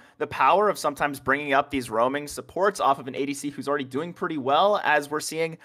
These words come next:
uh, Breezy roam up with Exi to try and steal away this red buff, as they really don't wanna let Eric Xiang get any farm.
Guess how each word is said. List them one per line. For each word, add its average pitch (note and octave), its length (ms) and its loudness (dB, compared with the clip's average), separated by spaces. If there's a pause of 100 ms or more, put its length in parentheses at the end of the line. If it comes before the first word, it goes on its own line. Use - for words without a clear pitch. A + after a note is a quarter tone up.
(360)
uh, C#3+ 120 6
Breezy F#3+ 680 -4
roam C#3+ 280 2
up F3 160 4
with E3 100 -6
Exi C#3+ 300 0
to C#3+ 60 -8
try C#3+ 200 0
and C3+ 140 -4
steal D#3 380 -4
away B2 400 2
this A2+ 280 -4
red B2+ 260 2
buff, C#3 300 4
as A#2+ 160 2
they C#3+ 140 2
really F3+ 400 4
don't F3+ 260 4
wanna D#3 300 4
let C#3 340 4
Eric C#3+ 200 4
Xiang B2+ 340 0
get B2 280 0
any C#3+ 220 0
farm. D#2+ 400 -2